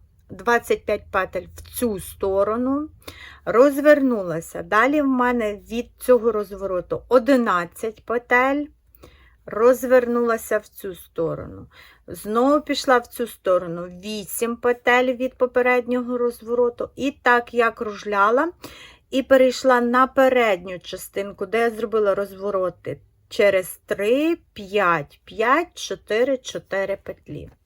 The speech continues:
Одним словом, я зробила такий гарний росточок на шістнадцять рядочків. І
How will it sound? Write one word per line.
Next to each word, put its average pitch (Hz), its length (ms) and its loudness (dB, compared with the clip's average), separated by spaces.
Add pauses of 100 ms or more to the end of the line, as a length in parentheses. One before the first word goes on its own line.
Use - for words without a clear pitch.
(580)
Одним 277 340 0
словом, 254 280 0
я 240 180 4
зробила 226 420 -2
такий 233 280 -6
гарний 190 640 4
росточок 202 680 -6
на 190 120 -10
шістнадцять 185 760 -6
рядочків. 196 840 -4 (1400)
І 302 340 0